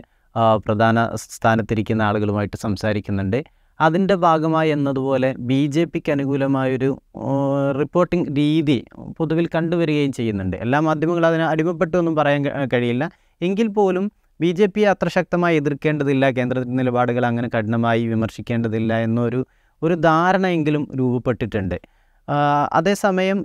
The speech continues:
ഈ ബി ജെ പി വിരുദ്ധമായ, ആ, രാഷ്ട്രീയ ധാരകളെയൊക്കെ കഠിനമായി എതിർക്കുക എന്ന ശൈലിയുണ്ട്. ഞാനിപ്പോൾ സംസാരിക്കുന്നത്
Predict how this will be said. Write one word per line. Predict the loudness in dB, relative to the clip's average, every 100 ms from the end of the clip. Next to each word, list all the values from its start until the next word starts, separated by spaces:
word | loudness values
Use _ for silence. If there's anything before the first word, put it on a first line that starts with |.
| -2
ഈ |
ബി | 0 0 2
ജെ | 2
പി | 0 0
വിരുദ്ധമായ, | 0 0 0 0 0 0 0 0 2 0 -2 -8 -6
ആ, | -2 2 2 4 2
രാഷ്ട്രീയ | 2 2 0 -2 0 0 0
ധാരകളെയൊക്കെ | 2 2 2 0 0 0 -4
കഠിനമായി | -4 -2 0 2 2
എതിർക്കുക | 0 0 -2 0
എന്ന | 0 0
ശൈലിയുണ്ട്. | 0 0 2 0 -2 -6 -10 _ _ _ -2
ഞാനിപ്പോൾ | 0 0 0
സംസാരിക്കുന്നത് | 0 0 2 2 2 0 0 0